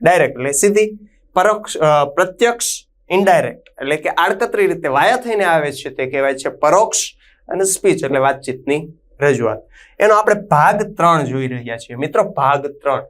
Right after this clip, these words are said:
કારણ કે હજુ આપણે વાક્ય થોડાક બાકી રહી જાય છે, તે વાક્ય આ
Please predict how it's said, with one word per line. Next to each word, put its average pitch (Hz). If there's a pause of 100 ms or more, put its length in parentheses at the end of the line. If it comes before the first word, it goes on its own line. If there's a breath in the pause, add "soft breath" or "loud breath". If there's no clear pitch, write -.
(300)
કારણ 156
કે 170
હજુ 156
આપણે 175
વાક્ય 165
થોડાક 196
બાકી 147
રહી 190
જાય 180
છે, 185
તે 320
વાક્ય 139
આ 131